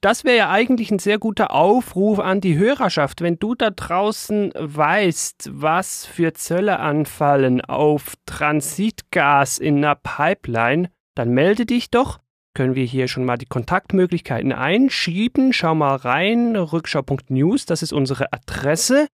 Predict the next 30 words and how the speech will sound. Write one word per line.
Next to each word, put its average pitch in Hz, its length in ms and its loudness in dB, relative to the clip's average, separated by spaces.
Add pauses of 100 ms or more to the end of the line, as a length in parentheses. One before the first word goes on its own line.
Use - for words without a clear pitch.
(380)
Da 151 320 4
findest 170 480 -4
du 151 60 -4
die 135 140 -6
Shownotes 131 480 -2
zu 127 100 -6
dieser 113 240 -4
Episode. 175 540 2
Die 180 140 0
sollten 156 260 0
wir 127 100 0
nämlich 117 340 -2
auch 180 360 0
lange 170 380 0
schon 170 160 -2
mal 170 180 2
sagen. 156 400 0
Das 131 180 -4
wär 120 160 -4
rückschau 165 320 -2
Punkt 147 260 -4
news 143 400 0
slash 113 520 -4
Southstream. 202 640 0 (560)
Das 120 200 -4
findest 117 320 -8
du 123 80 -4
auch 113 160 -4
schon 110 160 -8
direkt - 540 -10